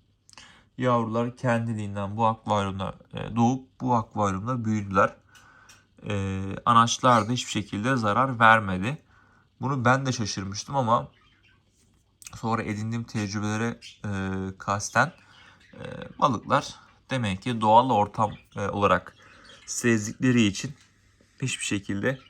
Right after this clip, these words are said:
yavrulara zarar vermiyor. Şu an ekranı görmüş olduğunuz gibi yeni doğmuş bir yavru görüyorsunuz. Tabii bu bir haftalık falan var ama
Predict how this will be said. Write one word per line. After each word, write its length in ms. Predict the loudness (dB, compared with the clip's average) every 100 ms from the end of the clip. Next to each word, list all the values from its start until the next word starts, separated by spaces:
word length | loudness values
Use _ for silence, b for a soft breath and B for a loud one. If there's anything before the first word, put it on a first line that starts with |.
| b b b b b _ _
yavrulara 720 | 4 6 6 2 4 2 2 -4 -14
zarar 480 | -2 0 2 0 2
vermiyor. 480 | 2 2 -2 -2 -2
Şu 160 | 2
an 220 | 2 2 -6
ekranı 460 | -8 -8 -4 -6 -4
görmüş 420 | -2 -2 -2 -4
olduğunuz 460 | -4 -2 -4 -4 -4
gibi 280 | -4 -4 -6 b b b b _ -12
yeni 300 | -6 -2 0
doğmuş 580 | 0 0 -4 -6 -10 -14 -8
bir 80 | 0
yavru 420 | 4 6 4 2
görüyorsunuz. 600 | 0 0 -2 -6 -8 -10 -16 _ _ _
Tabii 160 | -6 -4
bu 280 | -6 -4 0
bir 120 | 4
haftalık 460 | 2 0 -4 -4
falan 320 | -2 0 2 2
var 100 | 0
ama 320 | 2 0